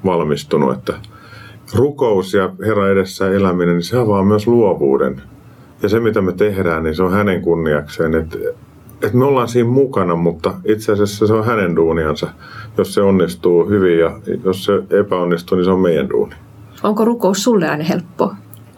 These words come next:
Speaker 1: Ei tietenkään. No, se on vuorovaikutusta Jumalan kanssa ja, ja sitten välillä, kun sisällä on miljoona pörisevää ajatusta, niin sieltä on vaikea, niin kuin, rauhoittua Jumalan edessä olemiseen. Että, mutta kuitenkin,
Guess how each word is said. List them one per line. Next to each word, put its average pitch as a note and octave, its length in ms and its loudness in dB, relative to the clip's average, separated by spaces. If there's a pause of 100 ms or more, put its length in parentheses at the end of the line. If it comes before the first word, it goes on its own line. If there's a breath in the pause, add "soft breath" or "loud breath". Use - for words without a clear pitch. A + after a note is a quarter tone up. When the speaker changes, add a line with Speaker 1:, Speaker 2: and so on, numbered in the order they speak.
Speaker 1:
Ei A#2+ 280 2
tietenkään. E2 640 -2
No, D#2+ 200 -4
se - 120 -2
on E2 260 -2
vuorovaikutusta F#2 800 0
Jumalan G2+ 420 2
kanssa F2+ 440 -2
ja, F2+ 180 0 (640 loud breath)
ja G2+ 80 0
sitten G#2 320 0
välillä, G2+ 320 0
kun - 240 -2 (280)
sisällä G2 460 0
on F#2+ 100 0
miljoona F2 520 2 (260)
pörisevää E2+ 540 0
ajatusta, E2+ 560 0
niin E2 160 0
sieltä F#2 320 -2
on F#2 100 0
vaikea, E2 500 0
niin C#2+ 160 -4
kuin, D2+ 200 0 (140)
rauhoittua E2 720 -2 (140)
Jumalan F2+ 380 2
edessä E2+ 380 0 (160)
olemiseen. D2+ 680 0
Että, D2+ 360 -6 (460 loud breath)
mutta A#2 220 0
kuitenkin, G#2+ 640 2